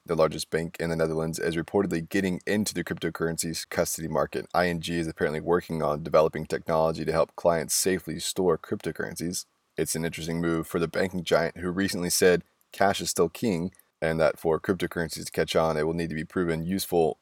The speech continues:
relevant, and trustworthy. I N G also said that technical improvements are needed for cryptocurrencies to become mainstream, but the move is a welcome one. I N G joins a growing number of institutions who are getting into cryptocurrency custody.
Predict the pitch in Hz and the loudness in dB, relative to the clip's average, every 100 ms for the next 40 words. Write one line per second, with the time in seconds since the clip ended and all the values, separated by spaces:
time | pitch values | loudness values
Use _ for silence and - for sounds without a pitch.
0 | - 90 85 78 73 - 80 78 - 87 | 2 4 6 2 -4 -4 -4 -2 0 0
1 | - - - - - _ 78 80 80 80 | 0 -6 -6 -10 -18 _ -2 0 0 4
2 | 78 78 82 - 80 78 65 - 92 90 | 4 4 0 0 2 2 0 -2 -2 -2
3 | 82 80 82 76 82 - 80 90 90 80 | -4 -4 -2 -4 -4 -2 -2 0 0 -2
4 | - 80 - 90 82 82 82 82 82 82 | -2 -6 -6 -8 -4 -4 -4 -6 -6 -2
5 | 90 82 82 82 78 - 104 90 82 _ | 0 0 0 -2 -4 -2 0 0 -2 _
6 | _ _ _ - 92 82 - 92 110 107 | _ _ _ 4 4 6 4 4 4 2
7 | 92 85 90 95 104 90 80 80 - _ | 2 2 4 6 6 4 0 0 -4 _
8 | _ - 80 80 78 80 78 80 80 78 | _ 0 2 2 -2 -4 -2 -2 -2 0
9 | 85 82 80 78 78 - 87 82 - 85 | 2 2 2 -2 -4 -6 -8 -6 -8 -6
10 | 85 80 - 78 - 95 87 80 95 98 | -6 -6 -2 -4 0 0 0 -2 -2 -2
11 | - 85 80 - _ _ _ - 87 78 | -2 -2 -4 -6 _ _ _ -12 -6 -6
12 | - 82 - - 82 80 - - | -6 -8 -8 -6 -4 -4 -6 -10